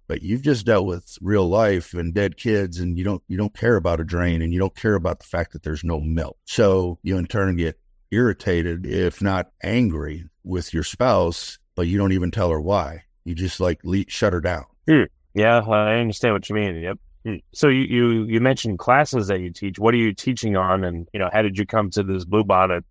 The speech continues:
Speaker 2: Did you create it, or do you just work for the company, or, you know, what's the story there?
Speaker 1: Well, so I started teaching back in two thousand and eleven. I had a full-blown mental health breakdown in oh seven, had suicidal ideations, was self-medicating with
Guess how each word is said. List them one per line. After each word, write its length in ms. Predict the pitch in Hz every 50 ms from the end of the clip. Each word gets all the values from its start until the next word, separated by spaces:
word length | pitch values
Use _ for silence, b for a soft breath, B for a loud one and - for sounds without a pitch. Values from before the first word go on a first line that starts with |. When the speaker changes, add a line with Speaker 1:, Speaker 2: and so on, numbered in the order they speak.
| _ -
Speaker 2:
Did 100 | 98 98
you 80 | 95
create 340 | - - 107 107 113 131 147
it, 160 | 156 156 -
or 160 | - 104 98
do 60 | 98 95
you 100 | 92 90
just 220 | 87 90 87 90
work 180 | 101 117 110 -
for 100 | - 117
the 60 | 113
company, 400 | - 127 123 120 139 135 131 120
or, 200 | 98 85 82 -
you 100 | 104 98
know, 180 | 85 82 85 - _
what's 200 | - 113 104 -
the 80 | - 98
story 260 | - 117 110 104 95
there? 160 | 95 104 101 - _
Speaker 1:
Well, 320 | 107 117 120 117 120 120 - _ _ _ _ _ _ _ _ _ -
so 220 | - - 123 110
I 100 | 110 113
started 380 | 110 - 147 160 160 131 104 -
teaching 600 | - - 120 107 - - 101 101 98 95 98 - _
back 260 | - 104 110 110 107 -
in 100 | 95 85
two 100 | - 98
thousand 400 | - 101 98 101 90 95 95 87
and 100 | 82 85
eleven. 640 | 80 78 80 87 90 85 78 85 78 80 82 -
I 120 | - 104 104
had 100 | 104 98
a 40 | 92
full-blown 520 | - - 117 113 95 107 104 104 104 101
mental 220 | 101 101 101 101
health 240 | 110 101 95 92 -
breakdown 480 | - 95 98 - - - 98 95 95 95
in 100 | 92 92
oh 120 | 90 90
seven, 680 | 87 - - 104 95 92 87 90 95 90 90 90 87 - _
had 180 | - 104 95 -
suicidal 540 | - - 92 92 85 - 98 90 90 87 87
ideations, 840 | 87 87 85 85 85 87 87 - - 90 85 82 85 80 - - - - _ _ -
was 360 | 82 82 85 85 82 - -
self-medicating 760 | - - 98 92 - 98 92 87 85 - - 95 87 87 87
with 180 | 87 85 82